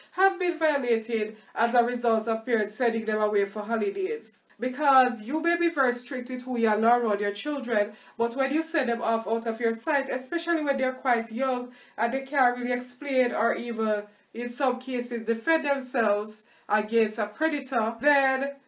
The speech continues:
it is a situation where way down, years down the line, that is when you realize what so un-, uncle, so and so, cousin, auntie, whoever has been doing to your child. And by that time, it late, it don't happen. So I tend to be like, "You know what?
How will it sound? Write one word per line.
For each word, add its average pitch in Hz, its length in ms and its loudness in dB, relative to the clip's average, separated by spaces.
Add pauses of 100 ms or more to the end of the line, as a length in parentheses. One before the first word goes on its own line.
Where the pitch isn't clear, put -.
(420)
it 254 180 -6
is 277 100 -4
a 262 120 4
situation 254 720 0
where 233 260 2
way 240 300 2
down, 226 360 2
years 226 300 2
down 226 220 2
the 226 80 2
line, 208 260 0
that 214 180 -2
is 233 140 -6
when 220 160 -2
you 208 100 0
realize 196 760 0 (260)
what 208 260 0
so 226 260 0
un-, 220 360 0
uncle, 226 340 -2
so 220 160 -2
and 214 160 2
so, 208 140 -6
cousin, 220 340 -2
auntie, 214 480 -2
whoever 233 680 4 (240)
has 240 220 2
been 226 200 -4
doing 220 240 2
to - 120 -10
your 202 140 0
child. 254 600 4 (260)
And 233 160 2
by 262 160 6
that 302 240 4
time, 294 280 2
it 330 60 -2
late, 392 440 4
it 254 40 -10
don't 311 200 4
happen. 302 580 0 (320)
So 294 560 2
I 269 220 0 (100)
tend 294 220 -4
to 277 100 -10
be 247 200 0
like, 226 340 0
"You 240 100 0
know 262 140 0
what? 269 260 -2